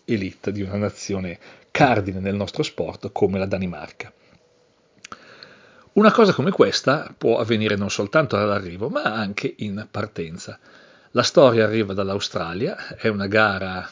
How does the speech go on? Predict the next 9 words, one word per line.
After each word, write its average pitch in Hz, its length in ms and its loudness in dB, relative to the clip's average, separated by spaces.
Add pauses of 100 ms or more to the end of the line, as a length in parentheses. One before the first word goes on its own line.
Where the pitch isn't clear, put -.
(440)
che - 120 -12
si - 140 -6
svolge 101 460 0
nel 92 320 -6
New 107 220 -4
South 95 400 -6
Wales. 95 460 -6 (880)
Gli 170 100 4
organizzatori 160 920 8